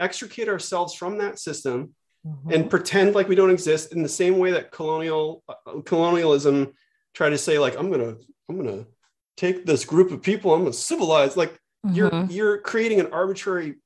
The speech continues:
Speaker 1: and violent means for change that has nothing to do and no consent within that thing. So too with the ground, with the food we eat. So Jen and I are big listeners right now to a lot of communities where they're doing amazing work. And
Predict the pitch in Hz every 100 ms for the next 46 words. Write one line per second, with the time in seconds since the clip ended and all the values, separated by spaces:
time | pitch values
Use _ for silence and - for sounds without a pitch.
0 | _ _ _ _ - 165 143 120 139 175
1 | 175 - _ _ _ 143 151 185 170 -
2 | - 156 139 - 160 175 160 131 - 139
3 | 160 135 127 143 160 190 165 147 147 180
4 | 151 - 143 135 139 151 156 - 131 -
5 | - 156 - 131 127 127 117 - 214 151
6 | 127 - _ - 196 202 - 233 202 170
7 | 117 123 135 165 190 208 - 135 110 -
8 | 160 180 180 185 202 202 - _ _ _
9 | _ _ _ _ - 165 156 151 - _
10 | _ _ _ _ _ _ 143 139 165 175
11 | 175 156 143 131 120 117 147 135 131 123
12 | 131 117 110 113 113 113 - 120 123 117
13 | 113 - 123 123 123 120 - 123 127 123
14 | 127 120 - 131 113 107 104 87 - -
15 | 113 113